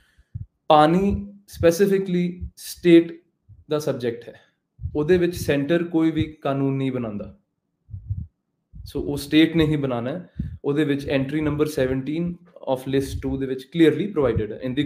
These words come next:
constitution। ਦੂਸਰਾ ਜੀ ਜਿਹੜਾ ਗੱਲ ਬਿਜਲੀ ਦੀ ਆ ਗਈ, ਕਿਉਂਕਿ ਆਪਾਂ ਨਾਲ ਪਾਣੀ ਦੀ ਵੀ ਗੱਲ ਕਰ ਰਹੇ ਹਾਂ, ਬਿਜਲੀ ਦੀ ਵੀ ਕਰ ਰਹੇ ਹਾਂ,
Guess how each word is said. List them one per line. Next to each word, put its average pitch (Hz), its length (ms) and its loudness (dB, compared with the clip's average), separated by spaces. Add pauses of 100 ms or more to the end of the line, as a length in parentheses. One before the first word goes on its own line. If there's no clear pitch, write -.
constitution। 117 640 -6 (840)
ਦੂਸਰਾ 180 480 6
ਜੀ 226 160 4
ਜਿਹੜਾ 220 420 0 (400)
ਗੱਲ 160 140 6
ਬਿਜਲੀ 156 340 2
ਦੀ 147 120 2
ਆ 123 100 2
ਗਈ, 120 120 -4
ਕਿਉਂਕਿ 143 240 -2
ਆਪਾਂ 147 380 0 (260)
ਨਾਲ 135 340 2
ਪਾਣੀ 135 260 4
ਦੀ 151 80 0
ਵੀ 156 140 0
ਗੱਲ 147 180 2
ਕਰ 139 160 0
ਰਹੇ 147 80 -2
ਹਾਂ, 156 80 -4
ਬਿਜਲੀ 131 280 -4
ਦੀ 120 100 -4
ਵੀ 120 100 -2
ਕਰ 117 200 -4
ਰਹੇ 110 100 -8
ਹਾਂ, 113 60 -12